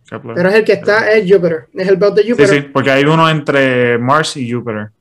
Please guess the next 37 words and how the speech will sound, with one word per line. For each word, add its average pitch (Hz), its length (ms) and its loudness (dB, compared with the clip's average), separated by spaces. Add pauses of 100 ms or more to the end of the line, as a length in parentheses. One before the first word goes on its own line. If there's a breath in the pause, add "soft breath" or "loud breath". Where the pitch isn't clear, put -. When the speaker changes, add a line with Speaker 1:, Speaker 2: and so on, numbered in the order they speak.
(160)
Speaker 1:
Yo 123 140 -8
sé 123 100 -4
que 117 120 -2
sí. 110 140 -8 (840)
Speaker 2:
No, 202 360 0
pues 185 140 0
no, 185 240 -2
no 190 140 -2
es 185 140 0
ese, 156 200 -6
no, 160 240 -8
porque 175 300 2
es, 202 180 -8
este 185 380 -2 (340)
tiene 190 360 2
a 160 360 -6
Júpiter 170 380 -2 (160)
en, 160 260 -10
en, 165 260 -10
en 170 140 -4
el 156 80 -2
belt. 151 300 -8 (360)
Speaker 1:
Oh, 226 880 4
ok. 123 80 -10
Speaker 2:
Ya, 123 40 0 (120)
Speaker 1:
Lo 107 80 -6
Speaker 2:
entonces, 120 280 -2
Speaker 1:
tenía 190 200 4
como 139 160 -6
que 123 40 -2
adentro. 117 680 -4
Ok. 113 160 -6
Speaker 2:
sí, 190 320 2 (220)
porque 165 200 -8
entonces 170 260 -4
está 180 200 -4
Júpiter 208 500 2